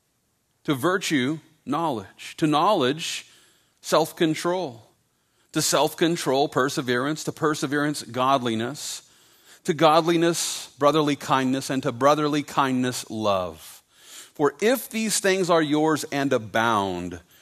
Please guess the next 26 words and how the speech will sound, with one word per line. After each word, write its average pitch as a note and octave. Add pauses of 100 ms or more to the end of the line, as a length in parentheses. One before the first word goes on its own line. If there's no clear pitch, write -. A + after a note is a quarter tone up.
(160)
you C#3
will C3+
be A#2+
neither A2
barren A2
nor A2+
unfruitful A#2+
in A2+
the G2+
knowledge G2+
of G2+
our G2
Lord F#2+
Jesus G2+
Christ. E2+
For B2
he F3
who E3+
lacks D3+
these B2+
things A2+
is G#2+
short-sighted, G#2 (500)
even A3
to G3+
blindness, A#2